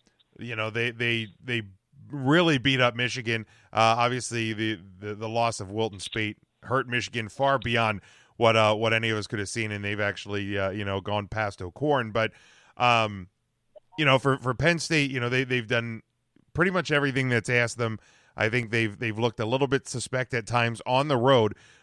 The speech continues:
um, and, and maybe the committee's taking that into account as well. Um, you know, they, they looked great through the first, what, two and a half, three quarters, uh, on, on Saturday, and unfortunately, they, they, they couldn't finish this one out, and that's,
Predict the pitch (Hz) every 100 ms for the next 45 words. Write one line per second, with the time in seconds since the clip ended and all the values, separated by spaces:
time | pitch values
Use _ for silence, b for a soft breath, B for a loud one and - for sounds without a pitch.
0 | b 113 110 104 104 113 113 117 127 123
1 | 123 120 117 127 120 110 131 110 113 120
2 | 127 123 117 - 120 117 104 92 110 120
3 | 117 113 b b b - 101 101 98 95
4 | 92 - 120 107 107 107 110 113 107 107
5 | 104 113 90 - 123 143 151 - - 127
6 | 123 113 - 127 123 110 123 117 95 _
7 | _ _ _ _ - 131 135 135 113 127
8 | 135 - 117 123 135 - 135 120 98 98
9 | - b b b - 104 104 101 95 b
10 | b - 110 107 104 110 - 117 110 107
11 | 104 107 104 101 113 120 107 117 107 104
12 | 104 107 101 104 - 123 110 123 117 101
13 | 120 110 107 113 117 110 107 107 - -